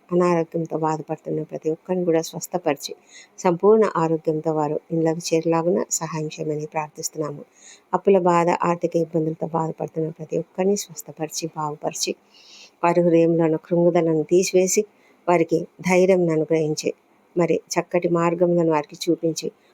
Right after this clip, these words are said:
వారు అందులో నుంచి బయటకు వచ్చినట్లుగా సహాయం చేయండి. రక్షణ లేని ప్రతి ఒక్కరిని రక్షించమని ప్రార్థిస్తున్నాం తండ్రి. ప్రభా, ప్రతి ఒక్కరూ నిన్ను తెలుసుకున్నట్లు నీ వారిని,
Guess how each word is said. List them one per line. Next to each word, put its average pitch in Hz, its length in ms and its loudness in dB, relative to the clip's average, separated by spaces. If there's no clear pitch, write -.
వారు 170 160 4
అందులో 165 260 2
నుంచి 160 260 -4
బయటకు 160 320 -4
వచ్చినట్లుగా 156 560 -6
సహాయం 151 400 -4
చేయండి. 151 360 -10
రక్షణ 180 320 2
లేని 160 260 2
ప్రతి 160 260 -2
ఒక్కరిని 180 440 0
రక్షించమని 160 640 -4
ప్రార్థిస్తున్నాం 156 800 -10
తండ్రి. 151 240 -4
ప్రభా, 185 340 2
ప్రతి 170 260 0
ఒక్కరూ 180 380 0
నిన్ను 160 220 0
తెలుసుకున్నట్లు 156 760 -2
నీ 175 240 6
వారిని, 165 400 2